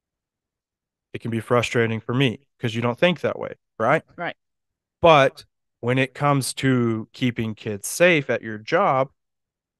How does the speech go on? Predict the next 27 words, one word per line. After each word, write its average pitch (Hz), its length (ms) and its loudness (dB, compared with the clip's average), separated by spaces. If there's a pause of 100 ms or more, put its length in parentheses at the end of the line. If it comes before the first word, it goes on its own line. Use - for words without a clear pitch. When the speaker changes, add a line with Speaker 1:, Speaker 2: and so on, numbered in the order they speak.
(2500)
Speaker 1:
there's 131 280 2
no 117 280 2
one 139 180 6
I 135 160 4
would 131 140 0
trust - 280 -4
more 127 240 0
than 110 140 -4
you. 110 180 -6 (1040)
Speaker 2:
'Cause 196 340 -6 (140)
I'll 233 180 -6
Speaker 1:
Because 120 280 2
if 117 120 -4
they're 113 140 -4
not 127 240 2
on 135 160 4
the 139 80 2
list, 123 380 0
it 110 80 -8
does 113 200 -6
not 123 200 -4
matter 131 340 -2
what 123 160 0
story 139 440 2
they 104 160 -6
give 101 220 -12
you. 101 240 -10